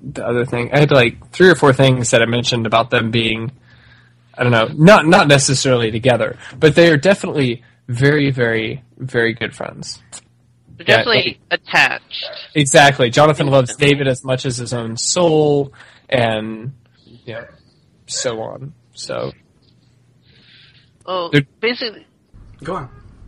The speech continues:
Speaker 2: uh, the post I did, I basically went through, um, all the text about them, and I tried to pick out, like, the crucial phrases and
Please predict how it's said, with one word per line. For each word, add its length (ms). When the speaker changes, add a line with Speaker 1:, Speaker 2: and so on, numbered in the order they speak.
Speaker 2:
uh, 180
the 160
post 560
I 100
did, 180
I 60
basically 380
went 300
through, 380
um, 580
all 220
the 120
text 380
about 380
them, 260
and 300
I 80
tried 260
to 120
pick 300
out, 260
like, 180
the 80
crucial 840
phrases 720
and 420